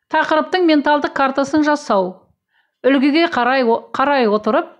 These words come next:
тақырыптың менталдық картасын жасақтауды аяқтау. Екінші тапсырма. Исакава диаграммасын толықтыру. Сабақтағы тәртіп мәселесінің себептерін анықтап,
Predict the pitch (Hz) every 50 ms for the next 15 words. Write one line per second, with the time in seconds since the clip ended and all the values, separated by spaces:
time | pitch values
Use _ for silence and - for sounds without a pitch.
0 | _ _ _ _ _ _ _ _ _ _ _ _ _ _ _ _ _ _ _ _
1 | - 277 254 254 262 262 262 - 330 294 254 233 226 233 254 262 269 302 - 262
2 | 254 254 - 277 269 - 311 320 339 311 254 233 - 254 - - - 220 202 202
3 | 269 - - 254 285 277 277 - 220 196 185 190 - - - - - - _ _
4 | _ _ _ _ _ _ _ _ - - _ _ _ _ _ _ _ _ _ _
5 | _ _ _ _ _ _ _ _ _ _ _ _ _ _ _ _ _ _ _ _
6 | _ _ _ _ _ _ _ _ _ _ _ - 262 311 320 370 359 - - 311
7 | 285 285 - 269 254 254 247 247 240 240 - _ _ - 247 233 - 320 311 320
8 | 349 359 330 330 302 254 247 285 277 262 269 302 302 294 277 277 269 277 277 262
9 | 294 302 294 285 - - 254 226 220 214 214 214 - _ _ _ _ _ _ _
10 | _ - - 269 285 285 320 311 - - 339 339 349 349 302 311 320 311 349 -
11 | 320 311 294 - 302 294 302 285 294 285 262 247 - - 285 294 320 294 277 -
12 | 285 277 269 269 285 302 302 - - - 233 233 262 277 -